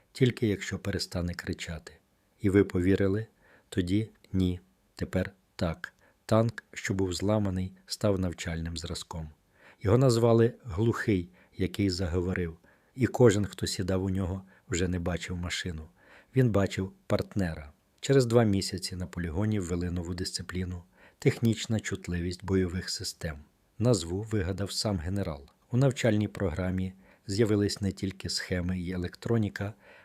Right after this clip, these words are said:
а й розділ про психологію механіки. Авторство приписувалось невідомому ветерану, хоча всі знали, про кого йдеться. Влад став викладачем цього курсу.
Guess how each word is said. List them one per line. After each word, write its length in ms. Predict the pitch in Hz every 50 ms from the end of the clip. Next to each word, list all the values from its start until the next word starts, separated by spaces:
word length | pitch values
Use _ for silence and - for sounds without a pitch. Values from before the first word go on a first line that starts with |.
| _
а 100 | - 107
й 100 | 101 98
розділ 440 | 95 110 107 101 95 - 104 98 -
про 180 | - - 104 104
психологію 840 | - - - - - - - - 95 92 95 85 76 90 90 85
механіки. 720 | 90 92 85 - - 90 85 80 78 76 _ - 73 73 - _ _ _ _
Авторство 640 | - 110 104 101 - - 113 - - - - 104 90
приписувалось 840 | - - 98 - - 101 101 - - 101 98 101 101 95 - - _ - 104
невідомому 760 | 104 104 113 107 113 104 92 92 87 85 90 87 90 90 90
ветерану, 760 | 87 85 90 92 92 - 92 - 90 87 85 85 82 78 78 - _ _ _
хоча 320 | - - 127 - - 117
всі 220 | 104 - - 120 107
знали, 400 | 92 110 117 117 107 90 82 82
про 160 | - - 80 80
кого 260 | - - 90 80 90
йдеться. 540 | 87 87 87 87 82 80 - - - - - _ _ _ _ _ _ - -
Влад 260 | 110 135 151 151 147
став 280 | - - - 113 113
викладачем 840 | 123 120 135 120 120 117 - 120 113 104 110 104 - - 110 104 101
цього 260 | 98 - - 92 104
курсу. 520 | - - - 120 110 - - - - 87